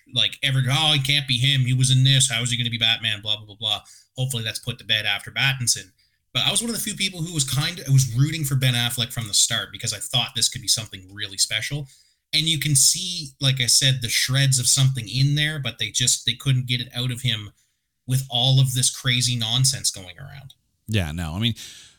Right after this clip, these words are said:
Speaker 2: Batfleck was a good choice. The script didn't do him any favors.
Speaker 1: Yes, exactly.
Speaker 2: Gal Gadot as Wonder Woman. So clearly not the fan choice, but afterwards,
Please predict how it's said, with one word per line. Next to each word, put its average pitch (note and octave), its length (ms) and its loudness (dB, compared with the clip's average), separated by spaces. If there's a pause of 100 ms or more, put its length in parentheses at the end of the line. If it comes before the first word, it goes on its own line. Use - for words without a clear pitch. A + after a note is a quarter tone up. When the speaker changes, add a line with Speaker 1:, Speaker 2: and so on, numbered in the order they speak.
(160)
Speaker 2:
Batfleck A3 460 -2
was F#3 160 -2
a D#3+ 60 -2
good D#3 180 -4
choice. D#3 680 0 (760)
The B2+ 280 -2
script - 600 -2
didn't G2 280 0
do F2 160 0
him E2+ 160 -4
any D#2 120 -6
favors. C#2 440 -6
Speaker 1:
Yes, - 500 0 (240)
exactly. A2 720 -4 (560)
Speaker 2:
Gal C4 400 0
Gadot G#2 760 2 (240)
as A#2+ 320 0
Wonder G2+ 560 0
Woman. E2 300 -4
So C3 220 0 (380)
clearly A#3 420 0
not C#3+ 340 0
the B2+ 80 -2
fan C3 420 2
choice, G2+ 480 0
but A2+ 220 -2 (440)
afterwards, A3+ 1000 -2